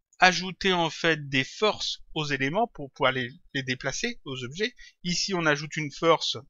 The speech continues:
à l'épée, au projectile, pour pouvoir la déplacer de moins mille, euh, dans une direction ou de mille dans une direction.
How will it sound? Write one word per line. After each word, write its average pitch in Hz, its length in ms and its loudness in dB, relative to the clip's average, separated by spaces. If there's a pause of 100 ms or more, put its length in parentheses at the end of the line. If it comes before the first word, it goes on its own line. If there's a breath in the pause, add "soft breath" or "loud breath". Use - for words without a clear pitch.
(680)
à 147 80 6
l'épée, 151 360 2
au 143 120 0
projectile, 165 640 -2
pour - 160 -16
pouvoir 127 220 0
la 123 100 -2
déplacer 135 640 -4 (360 loud breath)
de 131 240 0
moins 160 440 2
mille, 156 460 -2
euh, 120 360 2 (100)
dans 127 120 2
une 156 200 -4
direction 143 600 -2
ou 135 140 -6
de 123 120 -6
mille 156 300 -6
dans 127 160 -2
une 127 140 -6
direction. 120 460 -6